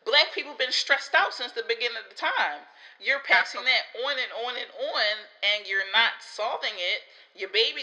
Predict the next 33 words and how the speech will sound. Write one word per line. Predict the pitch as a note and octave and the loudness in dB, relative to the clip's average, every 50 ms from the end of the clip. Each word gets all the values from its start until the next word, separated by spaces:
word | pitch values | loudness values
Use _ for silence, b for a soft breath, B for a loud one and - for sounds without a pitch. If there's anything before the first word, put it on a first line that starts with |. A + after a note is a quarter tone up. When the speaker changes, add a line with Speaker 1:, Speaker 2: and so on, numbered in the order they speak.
| A3 F3+ | -8 -8
Speaker 1:
your | F3+ F3+ | -8 -8
kids | - - B3 C4+ D4 C4+ - | -4 -2 0 0 0 0 -4
is | A#3+ A#3+ | -6 -6
stressed | - - G#3+ F#3+ G3 - - | -2 2 2 2 2 2 0
out. | G3 G3+ F#3 F3 | 0 0 0 -2
Your | F3+ F3+ | -6 -8
kids | - A3+ A#3 B3 C4 G#3 | -4 -2 -2 -2 -2 -6
is | A3 - | -10 -12
crying | - - A3 G#3 G#3 G3+ G3+ F#3 G3 | -6 -2 0 2 2 2 0 2 2
nonstop | G3+ G#3+ A3 A3 - - G3+ F#3 - - | 2 2 0 0 0 0 0 0 0 -2
all | G3 G#3+ A3 | -6 -4 -2
day | - G#3+ G3 F#3 | -2 -2 -2 -2
long. | G3 G#3+ A3+ A3+ G3+ G3 | -2 -2 -2 -2 -4 -6
You | G3 G#3 | -8 -6
don't | G#3+ G#3 G3 G#3+ | -6 -6 -6 -8
know | G#3+ F#3+ | -8 -4
why. | F#3 B3 C4+ C4+ C4+ A#3+ G3+ - - - | 0 0 2 2 2 0 0 -2 -8 -14
You | A#3 C#4+ E4+ - | -12 -10 -8 -6
done | - A#3+ A#3 - | -6 -6 -6 -2
passed | - - A#3+ A#3+ A#3 - - C4 | 2 4 4 4 2 0 -2 -2
off | B3 A#3+ A#3+ - | -2 -2 -2 0
that | B3 A#3+ A#3+ A#3 - | 0 0 0 0 -2
energy | C4 A#4 A4+ F#4 D#4+ F4 C#4+ A#3 - | -4 -4 -4 -4 -4 -4 -6 -6 -6
onto | C#4 D4+ D#4+ - - G3 G3 | -4 -6 -6 -6 -6 -8 -6
them. | - D#3+ - - - - - _ _ _ _ _ _ _ _ _ _ _ _ _ _ _ - | -6 -6 -6 -6 -10 -14 -20 _ _ _ _ _ _ _ _ _ _ _ _ _ _ _ 4
Speaker 2:
Right. | F3 C#3 B2+ - - - - - - - - - _ _ _ _ _ _ _ _ _ _ - | 4 4 4 2 -2 -6 -6 -8 -10 -20 -20 -20 _ _ _ _ _ _ _ _ _ _ 6
Yep. | G3 A3+ A3 - - - - - - - - - - - - - D4+ | 8 8 8 6 -2 -14 -20 -20 -20 -20 -20 -20 -20 -8 0 4 6
So, | C#4 B3+ B3 A3+ A3+ - - - - - - - - - _ _ _ _ _ _ _ _ _ _ - - | 6 6 4 0 -4 -8 -10 -16 -20 -20 -20 -20 -20 -20 _ _ _ _ _ _ _ _ _ _ -4 0
research | C4 E4 F4 - - D#4 C#4 C4+ - - | 0 0 2 6 8 8 8 8 8 6
has | B3+ - - - - | 4 4 4 4 6
shown, | A#3 G#3+ G3 F3+ E3 - - - - - - _ _ _ _ _ _ _ _ _ _ - - | 8 8 8 6 0 -6 -12 -14 -18 -20 -20 _ _ _ _ _ _ _ _ _ _ 4 4
and | B3+ B3+ C#4 | 4 8 8
not | D4+ C4 | 8 8